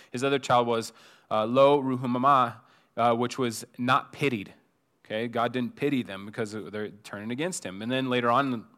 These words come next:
nation turns and the, ro-, uh, takes off the Lo part and becomes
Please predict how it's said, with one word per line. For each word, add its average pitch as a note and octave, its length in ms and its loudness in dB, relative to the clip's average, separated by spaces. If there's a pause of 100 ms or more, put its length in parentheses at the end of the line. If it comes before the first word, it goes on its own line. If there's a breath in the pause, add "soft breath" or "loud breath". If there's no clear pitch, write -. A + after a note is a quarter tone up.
(140)
nation G#2 300 -12
turns C3 400 -4
and G#2+ 180 -6
the, G#2+ 200 -8
ro-, A#2+ 340 -2 (140)
uh, G#2+ 200 -4 (120)
takes B2 240 -6
off A#2+ 260 2
the A2 220 -2 (160 loud breath)
Lo C#3+ 260 4
part A2 380 0
and A2 100 -12
becomes A2 500 -6